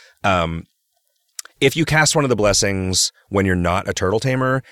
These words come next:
instead of getting the intrinsic that, like, levels up and affects your other stuff, you just get an effect that is the first level of the blessing, um, that lasts a few turns, and it's, like, not a very good deal. Uh, it's not meant to be, uh,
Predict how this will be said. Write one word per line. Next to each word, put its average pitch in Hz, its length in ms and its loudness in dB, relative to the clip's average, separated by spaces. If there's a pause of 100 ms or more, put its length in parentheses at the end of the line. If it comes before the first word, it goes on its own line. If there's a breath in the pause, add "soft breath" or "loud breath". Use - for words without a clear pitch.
instead 113 340 2
of 104 100 2
getting 104 220 2
the 95 100 0
intrinsic 87 580 -2
that, 87 220 -2
like, 82 200 -2
levels 87 300 0
up 87 180 -2
and 85 80 -2
affects 82 300 -4
your 90 120 -2
other 87 120 -2
stuff, 92 300 0 (200 loud breath)
you 98 180 0
just 95 360 0
get 90 400 0 (440 soft breath)
an 92 120 0
effect - 880 -2 (280 soft breath)
that 95 220 2
is 90 200 0
the 87 100 -4
first 92 320 -2
level 98 480 -2
of 98 160 -4
the 95 80 -6
blessing, 101 580 -2 (540)
um, 82 460 -4
that 85 240 -4
lasts 78 400 -2
a 80 80 -2
few 78 160 -6
turns, 71 360 -6
and 90 140 -6
it's, 85 160 -4
like, 82 180 -2
not 73 280 -4
a 82 100 -6
very 76 220 -6
good - 280 -12 (120)
deal. - 340 -18 (160)
Uh, 80 200 -6
it's - 200 -8
not 85 140 -10
meant 80 220 -8
to 80 100 -6
be, 78 340 -12
uh, - 260 -12